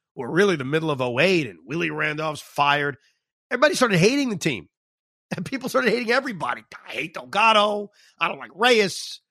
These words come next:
David Wright, I guess, always seemed to be above it, but we turned on them. And, and look, rightfully so, considering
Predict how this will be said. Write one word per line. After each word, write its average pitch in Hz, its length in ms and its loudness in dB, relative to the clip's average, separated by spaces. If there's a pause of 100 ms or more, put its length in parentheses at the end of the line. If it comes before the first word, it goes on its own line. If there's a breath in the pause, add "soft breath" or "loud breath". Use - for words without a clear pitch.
(200)
David 202 240 0
Wright, 185 240 2
I 160 60 0
guess, 160 240 0
always 151 260 -4
seemed 147 340 -4
to 139 60 -8
be 127 380 -8 (420)
above 131 380 -2
it, 131 160 -2
but 131 220 2 (880)
we 156 220 2
turned 165 400 2
on 87 180 0
them. 80 240 -12 (600)
And, 156 160 0
and 170 140 2
look, 160 200 0
rightfully 135 400 -2
so, 147 500 2
considering 117 640 -4